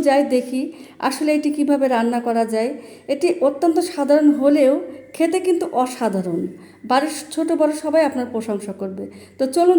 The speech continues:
যাই মূল রেসিপিতে। চিকেন বিরিয়ানি করার জন্য আমি চিকেনটা রান্না করে নিচ্ছি। সমস্ত মশলা, আদা, রসুন, বাদাম বাটা, টক দই, মরিচ সব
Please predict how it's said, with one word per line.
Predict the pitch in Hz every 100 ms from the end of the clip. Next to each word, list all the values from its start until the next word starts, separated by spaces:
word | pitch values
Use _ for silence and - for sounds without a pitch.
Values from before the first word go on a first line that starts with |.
| 311
যাই | 294 262
মূল | 262 254
রেসিপিতে। | 240 240 - 185 - 165 - - _ _ _ _ _ _ _ _ _ _ _ _ _ _ - - -
চিকেন | 302 311 320
বিরিয়ানি | 302 302 294 294
করার | 254 247
জন্য | 254 262 240
আমি | 214 220 370 - - - - - -
চিকেনটা | 262 302 311 277
রান্না | 233 233 240
করে | 247 233 226
নিচ্ছি। | 196 - 262 339 254
সমস্ত | 247 285 285 320 285
মশলা, | 226 220 - 233 226 294 - - - - - - - - - - - - - 233
আদা, | 247 254 247
রসুন, | 240 - 254 269 262
বাদাম | 220 214 233 240
বাটা, | 233 240 233 247 - - - - - - - 269
টক | 254 233 233
দই, | 254 285 262
মরিচ | 233 220 262 277 - - - -
সব | 330